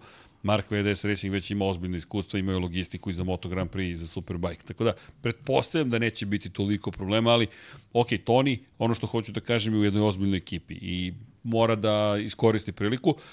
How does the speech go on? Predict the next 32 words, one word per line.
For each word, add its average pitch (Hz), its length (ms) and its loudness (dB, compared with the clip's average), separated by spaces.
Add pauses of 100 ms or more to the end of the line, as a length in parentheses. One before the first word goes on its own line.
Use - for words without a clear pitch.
(160)
Filip 127 240 2
Salač, 135 320 0
ne 110 140 2
znam 127 140 -2
šta 156 140 -2
bih 135 120 -2
rekao 131 220 -2
za 107 120 -2
Filipa 98 320 -2
Salača, 90 440 -8
od 92 240 -6
sjajnog 120 500 -2
početka 113 440 -4
sezone, 110 800 0
ozbiljan 98 480 0
pad 120 420 0
i 101 80 -2
taj 104 180 -2
negativni 98 460 -2
trend 117 320 -2
i 107 40 0
neka 104 240 -2
stagnacija 101 640 -2
na 87 100 -4
kraju 92 300 -4
godine, 95 460 0 (520)
baš 101 320 0
mi 104 120 0
je, 101 500 0 (460)
baš 95 200 -8
mi 95 140 -4
je 92 260 -4